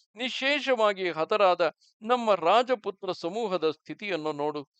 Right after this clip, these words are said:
ಹಡಗಿನ ವ್ಯಾಪಾರಿಗಳು ಮಹಾಸಮುದ್ರವನ್ನು ದಾಟಿ ಬಂದು ಕೊನೆಗೆ ಒಂದು ಅಲ್ಪ ನದಿಯಲ್ಲಿ ತಮ್ಮ ಹಡಗಿನೊಡನೆ ತಾವು ಮುಳುಗಿ ಹೋದಂತಾಯಿತು. ಈಗ ಆ ಕ್ರೂರರಾದ ಶತ್ರುಗಳಿಂದ ಹತರಾದ ನಮ್ಮ ಕಡೆಯ ರಾಜಪುತ್ರರೇನೋ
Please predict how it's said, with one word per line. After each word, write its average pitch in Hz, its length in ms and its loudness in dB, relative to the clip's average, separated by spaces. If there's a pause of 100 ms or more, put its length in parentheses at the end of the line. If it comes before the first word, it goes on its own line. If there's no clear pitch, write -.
(460)
ಹಡಗಿನ 214 340 6
ವ್ಯಾಪಾರಿಗಳು 185 800 2
ಮಹಾಸಮುದ್ರವನ್ನು 220 1300 2
ದಾಟಿ 185 240 0
ಬಂದು 180 340 -8 (340)
ಕೊನೆಗೆ 269 400 2
ಒಂದು 214 400 2
ಅಲ್ಪ 240 460 2
ನದಿಯಲ್ಲಿ 190 640 0
ತಮ್ಮ 196 340 0
ಹಡಗಿನೊಡನೆ 170 760 0
ತಾವು 170 480 -2
ಮುಳುಗಿ 151 300 -8
ಹೋದಂತಾಯಿತು. 151 760 -2 (680)
ಈಗ 220 340 0
ಆ 175 440 4
ಕ್ರೂರರಾದ 208 880 2
ಶತ್ರುಗಳಿಂದ 180 680 -4
ಹತರಾದ 160 680 4
ನಮ್ಮ 160 380 0
ಕಡೆಯ 175 380 0
ರಾಜಪುತ್ರರೇನೋ 185 1040 0